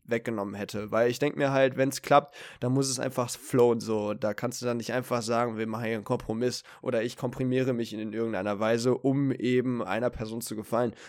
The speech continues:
Das ist halt der größte Schwachsinn, was du machst. Und außerdem, in der Regel, wenn du, ähm, dich irgendwie komprimierst, ist auch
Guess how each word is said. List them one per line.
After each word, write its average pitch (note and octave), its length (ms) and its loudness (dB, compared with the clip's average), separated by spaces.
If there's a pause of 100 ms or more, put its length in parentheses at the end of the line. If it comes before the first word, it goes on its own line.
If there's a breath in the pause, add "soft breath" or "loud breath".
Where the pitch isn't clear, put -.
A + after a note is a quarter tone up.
(100)
Das G#2+ 100 -6
ist A#2 100 -4
halt A#2 140 2
der A#2 80 4
größte A#2 260 0
Schwachsinn, A#2 380 -2
was A2+ 160 0
du A2+ 80 -4
machst. B2+ 320 4 (220 loud breath)
Und G#2+ 80 -4
außerdem, B2 600 0
in C3+ 120 2
der C3 140 8
Regel, E3 400 10 (280 loud breath)
wenn C#3 220 4
du, D3+ 240 8
ähm, C#3+ 280 6
dich C3+ 140 -4
irgendwie D3+ 220 2
komprimierst, D3 580 4
ist C3+ 140 -4
auch C3+ 240 -2